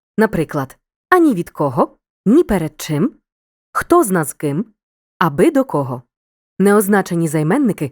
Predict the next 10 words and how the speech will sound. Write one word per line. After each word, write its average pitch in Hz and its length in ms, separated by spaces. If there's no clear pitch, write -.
пишемо 320 340
через 294 340
дефіс 180 440
із 320 140
частками 135 680
казна, 147 500
хто 143 340
зна, 151 260
будь, 170 380
небудь. 135 460